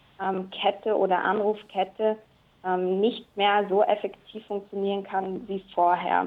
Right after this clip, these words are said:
Also das war eine, ja, eine zeitweise gute Sache. Dann gab es, ähm,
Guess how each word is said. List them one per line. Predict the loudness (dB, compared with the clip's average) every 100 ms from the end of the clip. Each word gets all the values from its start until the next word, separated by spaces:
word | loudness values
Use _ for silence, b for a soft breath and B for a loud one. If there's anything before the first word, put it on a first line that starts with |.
| -2
Also | -8 -2
das | 0 2
war | 2
eine, | 2 2 -2 -4 -12 _ _ _ _ -2
ja, | 2 2
eine | 2 -2 0
zeitweise | 4 4 4 2 4 4 2
gute | -2 -8 -4 0
Sache. | 4 2 2 0
Dann | 2 4
gab | 4 2
es, | -2 -10 -2
ähm, | 2 2 0 -4